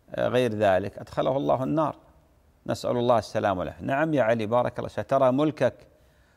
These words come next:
وستتمتع في الجنة. الجنة فيها ما لا عين رأت ولا أذن سمعت ولا خطر على قلب بشر.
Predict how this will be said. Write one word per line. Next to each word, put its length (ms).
وستتمتع 920
في 100
الجنة. 540
الجنة 420
فيها 260
ما 240
لا 80
عين 280
رأت 480
ولا 340
أذن 220
سمعت 480
ولا 180
خطر 360
على 240
قلب 260
بشر. 400